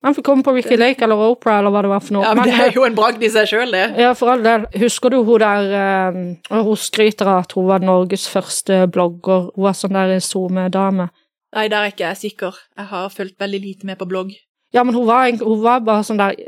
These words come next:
Speaker 1: sånn dame som var kjent for, hun var sånn, hun er eldre enn oss. Hun bestemte seg for at hun skulle på Oprah.
Speaker 2: Mhm.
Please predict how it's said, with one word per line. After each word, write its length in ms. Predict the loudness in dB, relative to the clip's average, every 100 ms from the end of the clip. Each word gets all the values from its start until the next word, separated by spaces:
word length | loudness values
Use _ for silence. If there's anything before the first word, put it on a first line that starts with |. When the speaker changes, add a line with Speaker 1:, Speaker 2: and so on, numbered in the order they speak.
| -12 -6
Speaker 1:
sånn 420 | -4 -4 -8 -14 _ -2
dame 320 | 0 2 0
som 140 | 0
var 80 | -2
kjent 340 | -2 -2 -4 -4
for, 140 | -6
hun 120 | -4 -2
var 100 | -2
sånn, 520 | -4 -6 -8 -10 -14
hun 140 | -6 -4
er 60 | -2
eldre 200 | -2 -2
enn 80 | -2
oss. 280 | -6 -12 -18 _ _ _ _ -6
Hun 140 | -6
bestemte 400 | -4 -2 -4 -4 -8
seg 120 | -4
for 120 | -4
at 80 | -4
hun 140 | -4 -6
skulle 300 | -2 0 0
på 100 | -2
Oprah. 420 | -2 -2 -4 -4 -6
Speaker 2:
Mhm. 320 | -10 -8 -8